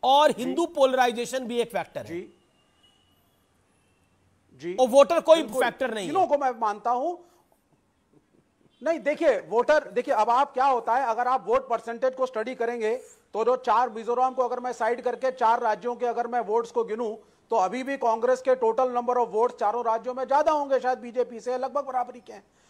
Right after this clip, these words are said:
Speaker 2: वोट परसेंटेज में भी कोई ज्यादा फर्क आपस में नहीं है। और कहीं भी एक दो परसेंट, तीन परसेंट का उन्नीस बीस होता है।
Speaker 1: मध्य
Speaker 2: वोट बटे
Speaker 1: प्रदेश के
Speaker 2: सत्रह
Speaker 1: अंदर
Speaker 2: सीटों से सीपीएम लड़ रही थी,
Speaker 1: पचास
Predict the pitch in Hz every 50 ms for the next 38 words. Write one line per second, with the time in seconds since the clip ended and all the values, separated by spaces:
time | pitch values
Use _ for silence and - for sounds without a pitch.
0 | _ _ _ 143 202 254 277 269 269 262 - 254 262 240 269 262 269 269 254 277
1 | - 277 269 - 254 240 247 269 269 262 254 262 269 262 247 240 254 262 262 262
2 | 247 277 269 269 294 311 330 285 247 254 247 - _ _ _ _ _ - - 226
3 | 269 262 269 - 180 214 269 294 285 302 269 254 269 277 233 262 285 269 269 262
4 | 254 269 285 269 - 269 269 269 - 269 254 240 277 277 277 277 262 254 254 262
5 | 269 226 214 277 269 - 254 254 - 247 240 240 240 240 - - - - 170 185
6 | 196 220 247 269 320 370 370 381 349 277 330 339 349 - - 262 269 349 339 339
7 | 349 359 381 392 359 254 254 262 254 247 - 277 277 277 269 285 247 254 302 320
8 | 349 381